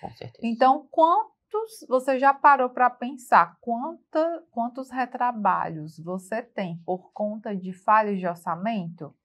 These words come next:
Speaker 2: Então,
Speaker 1: Nossa.
Speaker 2: por exemplo, é importante você ter esse dado,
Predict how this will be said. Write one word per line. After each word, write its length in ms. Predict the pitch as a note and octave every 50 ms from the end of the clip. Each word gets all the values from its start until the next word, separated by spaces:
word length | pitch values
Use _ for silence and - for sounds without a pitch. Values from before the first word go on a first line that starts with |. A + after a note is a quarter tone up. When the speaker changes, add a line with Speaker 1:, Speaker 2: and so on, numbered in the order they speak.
| _ _ _ _ _
Speaker 2:
Então, 360 | G#2+ G2 - _ _ G3 F3
Speaker 1:
Nossa. 60 | E3+
Speaker 2:
por 160 | E3+ G3+ G3+
exemplo, 400 | G3 G#3 G#3+ G3 G#3 F#3+ F3 F3+ -
é 80 | G3+ G#3
importante 720 | A3 A3+ A#3 - C4 C4 C4 - _ - C#4 D4 D4 - B3+
você 240 | A3+ G#3+ - -
ter 180 | G3+ - - F#3+
esse 200 | F#3 F3 F#3 F#3+
dado, 500 | E3+ E3+ F3+ D#3+ D#3 D3+ D3 C#3+ D3 D#3